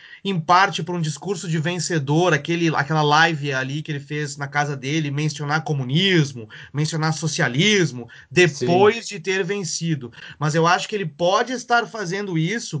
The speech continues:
Speaker 1: pensadamente, em termos de estratégia, pra manter uma postura meio dura, daquela postura que o Trump teve nos Estados Unidos. "Não, eu fui eleito baseado nessa plataforma, eu vou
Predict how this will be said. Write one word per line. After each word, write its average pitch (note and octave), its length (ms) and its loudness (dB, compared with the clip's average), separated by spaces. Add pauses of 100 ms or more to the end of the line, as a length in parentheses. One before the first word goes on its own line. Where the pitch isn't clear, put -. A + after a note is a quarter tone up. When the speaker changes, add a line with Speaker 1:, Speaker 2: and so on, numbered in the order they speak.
(100)
Speaker 1:
pensadamente, G#3 1080 -2
em D3+ 60 -4
termos D#3+ 260 0
de C#3 60 -2
estratégia, D#3 720 0
pra D#3+ 140 -4
manter G3 260 -2
uma A3 140 0
postura G#3 340 2
meio A3+ 220 0
dura, E3+ 500 2 (680)
daquela E3+ 400 2
postura G3 360 -4
que G#3+ 100 -6
o G3 40 -6
Trump G3 300 -4
teve G3+ 180 0
nos G3+ 140 -8
Estados G#3 400 -8
Unidos. G3 240 0
"Não, E3+ 140 4
eu E3 60 6
fui G#3+ 240 2
eleito G#3 380 6
baseado F3+ 460 4
nessa E3+ 260 -4
plataforma, G#3 920 -2
eu G3+ 140 0
vou G#3 300 4